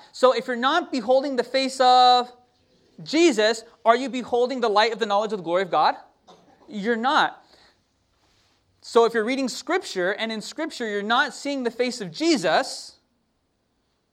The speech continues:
you're actually reading Scripture and not beholding the light of the knowledge of the glory of God.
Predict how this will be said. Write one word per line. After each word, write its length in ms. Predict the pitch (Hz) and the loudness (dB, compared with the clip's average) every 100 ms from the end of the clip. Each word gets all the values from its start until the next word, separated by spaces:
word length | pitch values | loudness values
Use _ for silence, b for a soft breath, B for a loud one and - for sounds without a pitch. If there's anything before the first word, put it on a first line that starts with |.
| _ - | _ -6
you're 220 | 196 - | -2 2
actually 320 | 226 277 277 | 2 2 -2
reading 260 | 240 240 226 | -6 -6 -8
Scripture 640 | - 294 302 - 180 180 196 | -8 -8 -6 -4 -2 -4 -6
and 180 | 202 | -4
not 240 | 208 240 233 | 0 0 -2
beholding 500 | 208 233 226 226 214 | -6 -2 -2 -2 -4
the 80 | 185 | -2
light 300 | 185 220 - | 2 0 0
of 160 | 190 | -6
the 40 | 196 | -4
knowledge 340 | 190 226 190 | -2 -2 0
of 360 | 208 226 311 - _ _ _ _ _ _ _ _ _ _ | 2 2 0 -6 _ _ _ _ _ _ _ _ _ _
the 80 | 165 | -10
glory 280 | 160 156 151 | -6 -6 -6
of 100 | 139 | -12
God. 200 | 123 | -18